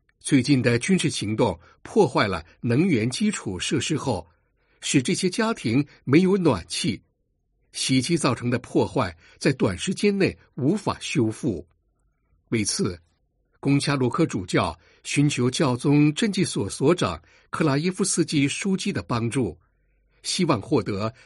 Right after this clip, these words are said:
切实援助，帮助购买必要的御寒设备。二月二十四日上午，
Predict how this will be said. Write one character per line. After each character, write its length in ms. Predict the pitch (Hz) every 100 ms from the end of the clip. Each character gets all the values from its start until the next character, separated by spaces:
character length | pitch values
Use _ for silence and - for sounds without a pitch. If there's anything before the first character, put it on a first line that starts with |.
| -
切 240 | - 220
实 220 | 156 - 175
援 300 | 107 85 104
助， 320 | - 101 78 _ _ _ _
帮 180 | 208 220
助 160 | 214 165
购 180 | 180
买 240 | 120 101 78 _ _
必 180 | - 160
要 180 | 135 104
的 200 | 117 92 _
御 180 | 202 190
寒 320 | 113 - 87
设 240 | - 170
备。 340 | 95 123 87 - _ _ _ _ _ _ _ -
二 200 | 143 131
月 160 | 127 143
二 100 | 135
十 140 | 165
四 200 | - 180
日 80 | 131
上 320 | - 175 120
午， 320 | 107 101 80